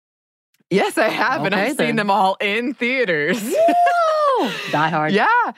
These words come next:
Speaker 1: Well, and it's really funny, too, because as I was researching this, and I'm like, "Feminism, Resident Evil." And a lot of people haven't played the games, but they've seen the movies. And there were a lot of essays about, like,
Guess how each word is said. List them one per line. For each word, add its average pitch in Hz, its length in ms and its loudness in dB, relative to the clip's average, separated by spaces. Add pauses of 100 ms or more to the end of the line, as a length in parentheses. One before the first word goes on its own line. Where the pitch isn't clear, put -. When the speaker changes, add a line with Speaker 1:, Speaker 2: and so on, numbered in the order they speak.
(320)
Speaker 1:
Well, 294 240 2
and 302 160 0
it's 320 140 -6
really 349 240 -2
funny, 302 340 -2
too, 285 220 -2
because 247 260 0
as 214 140 0
I 208 100 2
was 190 160 -2
researching 226 460 -2
this, 160 300 0
and 165 180 0
I'm 160 180 0
like, 151 160 -4
"Feminism, 160 840 -2
Resident 226 420 0
Evil." 165 500 0 (420)
And 180 180 0
a 180 80 2
lot 208 240 2
of 392 60 -12
people 277 260 2
haven't 180 260 -2
played 175 200 -2
the 160 80 -2
games, 156 240 -2
but 214 100 -4
they've 156 160 -2
seen 156 220 -4
the 151 60 -2
movies. 226 380 0
And 180 80 -2
there 165 120 0
were 190 60 2
a 147 180 -4
lot 143 200 2
of 240 160 -2
essays 175 460 0
about, 147 320 0
like, 135 320 -4